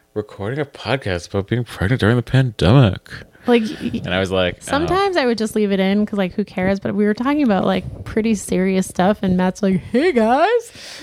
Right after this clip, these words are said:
Speaker 1: La-di-da-di-da, not a care in the world. I'm sanding things.
Speaker 2: So I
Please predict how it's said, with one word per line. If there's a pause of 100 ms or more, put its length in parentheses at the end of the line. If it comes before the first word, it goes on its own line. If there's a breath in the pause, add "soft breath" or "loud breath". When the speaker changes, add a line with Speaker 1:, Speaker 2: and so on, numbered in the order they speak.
Speaker 1:
La-di-da-di-da,
not
a
care
in
the
world.
I'm
sanding
things. (1800 loud breath)
Speaker 2:
So
I